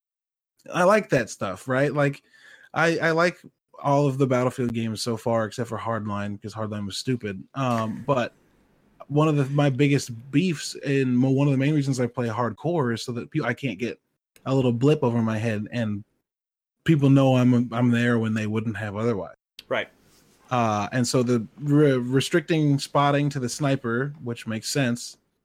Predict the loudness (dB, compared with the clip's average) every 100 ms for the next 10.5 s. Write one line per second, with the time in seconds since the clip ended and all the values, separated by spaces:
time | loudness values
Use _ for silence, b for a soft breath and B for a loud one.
0 | _ _ -4 -2 -2 -2 0 0 0 -2
1 | 0 4 4 4 2 0 2 2 2 0
2 | 2 2 2 0 -2 _ _ _ -4 0
3 | 0 0 -2 -2 -2 -2 -4 -4 -4 -4
4 | -6 -6 -10 -12 _ _ _ _ _ -4
5 | 0 0 0 -6 -20 _ 2 6 4 2
6 | -4 -6 -2 -2 -2 -4 -4 -2 0 0
7 | -2 -8 -14 -12 -12 -14 -14 -16 _ _
8 | -16 -14 -16 _ _ -10 -6 -4 -6 -8
9 | -10 -10 -10 -12 -14 _ -14 -8 -6 -8
10 | -10 -14 -14 -14 -16